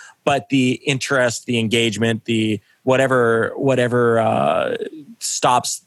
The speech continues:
and catches the person's attention is what's important about it. So some type of content that stands out, uh, you know, it can be from a flashy color to a high action shot to,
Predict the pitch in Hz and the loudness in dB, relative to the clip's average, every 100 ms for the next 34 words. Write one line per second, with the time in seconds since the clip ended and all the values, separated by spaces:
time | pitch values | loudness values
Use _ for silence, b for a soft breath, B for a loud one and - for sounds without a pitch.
0 | _ 127 113 120 110 117 113 113 113 - | _ -6 -2 0 -2 -2 -2 0 0 0
1 | 104 - 107 101 101 92 104 104 85 87 | -2 -2 -2 -2 -2 -2 -2 -4 -4 -4
2 | - 95 71 90 - - 110 104 98 B | -2 0 0 -2 -4 -2 0 0 -6 B
3 | B B - 175 180 165 156 147 - 131 | B B -2 0 0 0 0 -2 0 0
4 | 127 123 127 120 113 107 - - 123 117 | 0 -2 -4 -2 0 0 -2 -2 0 0
5 | 110 107 107 117 _ - 107 107 104 104 | 0 2 0 -2 _ -6 0 2 0 -2
6 | 107 _ - 131 107 107 117 117 113 113 | -6 _ -4 0 0 0 0 0 0 -2
7 | 101 123 117 127 110 135 127 127 120 107 | 0 0 0 -2 -4 -2 2 2 0 -2
8 | 113 110 - 131 123 120 117 - 117 - | -2 -2 0 2 2 2 0 -2 -2 0
9 | 123 113 113 - - 113 113 | 0 2 0 -4 -4 0 0